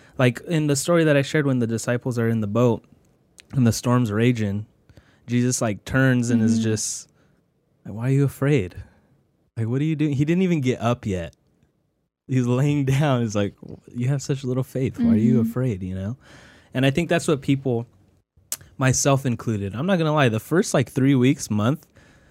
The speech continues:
Speaker 1: it was, I was afraid. <laughs> You know, I was just like, "I don't know what's gonna happen."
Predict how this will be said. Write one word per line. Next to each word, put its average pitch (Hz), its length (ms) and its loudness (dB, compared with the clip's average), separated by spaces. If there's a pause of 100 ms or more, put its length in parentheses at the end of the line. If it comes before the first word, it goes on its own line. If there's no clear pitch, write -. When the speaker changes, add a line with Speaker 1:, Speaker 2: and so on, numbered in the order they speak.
(140)
Speaker 1:
it - 80 -6
was, 113 420 -2
I 107 140 0
was 113 400 0 (640)
afraid. 104 520 -4 (220)
<laughs> 185 220 -2
You 185 160 0
know, 139 360 0
I 135 40 0
was 123 140 -4
just 113 180 -6
like, 92 180 -4
"I 104 140 -2
don't 113 140 2
know 90 120 -2
what's 95 280 -4
gonna 87 240 -6
happen." 95 500 -2